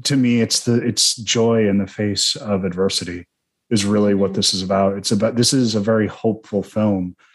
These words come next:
about really trying difficult times. And it's about what you do with a really shitty situation. And I, you see the way that this is being handled. And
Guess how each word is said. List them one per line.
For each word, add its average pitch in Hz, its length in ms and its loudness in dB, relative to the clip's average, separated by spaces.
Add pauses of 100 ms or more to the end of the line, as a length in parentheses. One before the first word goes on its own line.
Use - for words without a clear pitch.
(200)
about 104 500 0 (540)
really 104 580 2
trying 104 460 2
difficult 95 400 -4
times. 98 560 0
And 104 120 -4
it's 95 120 -2
about 98 580 0 (380)
what 113 220 2
you 107 180 2
do 92 580 2 (140)
with 98 400 -2
a 101 80 -2
really 95 320 2
shitty 95 320 -2
situation. 92 800 -2
And 95 420 0
I, 98 380 0 (160)
you 110 160 2
see 107 340 2
the 98 140 0
way 101 220 2
that 98 160 -6
this 104 160 -4
is 101 100 -4
being 98 240 0
handled. 117 520 -2 (360)
And 101 440 2